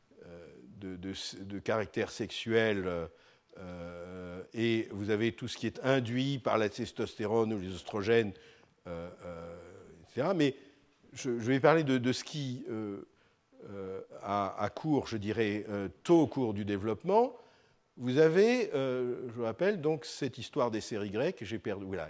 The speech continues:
les S R Y, et puis l'hormone antimullérienne. Est-ce que S R Y n'a qu'un effet sur la différenciation du testicule ? Est-ce que l'hormone antimullérienne n'a d'effet que sur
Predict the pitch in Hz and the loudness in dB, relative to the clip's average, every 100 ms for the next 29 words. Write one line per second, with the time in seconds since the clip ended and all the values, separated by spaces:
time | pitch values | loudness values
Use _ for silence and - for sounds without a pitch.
0 | 82 78 - 92 107 156 220 - - - | -10 -14 -10 -8 -4 0 -2 -4 -20 -20
1 | _ - 117 - 214 180 147 160 208 180 | _ -8 -6 -2 2 8 8 8 6 4
2 | - 151 127 101 82 87 73 80 - _ | 4 0 2 0 -2 -8 -12 -14 -20 _
3 | _ _ - - _ 165 175 - - 226 | _ _ -20 -20 _ 4 4 2 4 8
4 | 214 202 165 - 165 165 160 165 - - | 12 12 10 6 4 6 8 8 6 -8
5 | - - _ 127 156 165 170 160 143 - | -20 -20 _ 8 8 10 8 8 6 6
6 | 147 - 139 127 120 120 113 107 98 - | 4 4 2 4 6 8 10 10 8 2
7 | - - 120 - 135 127 123 107 113 98 | -14 -8 -4 0 2 2 0 -2 -2 -4
8 | 87 151 - 160 233 262 294 - _ _ | -4 -6 -6 -4 -2 0 -2 -8 _ _
9 | - - - - 147 - - 233 262 233 | -20 -18 -6 4 4 6 8 8 8 8
10 | 180 175 180 185 185 160 147 - 147 131 | 8 8 6 6 6 6 4 2 2 2
11 | 120 127 175 233 247 - - _ - 135 | 2 2 4 6 4 -6 -16 _ 0 6
12 | 156 139 127 - 226 240 - 214 233 262 | 8 6 4 6 6 6 2 4 6 4
13 | - - - - 196 220 254 | -4 -10 -10 -6 -2 0 -2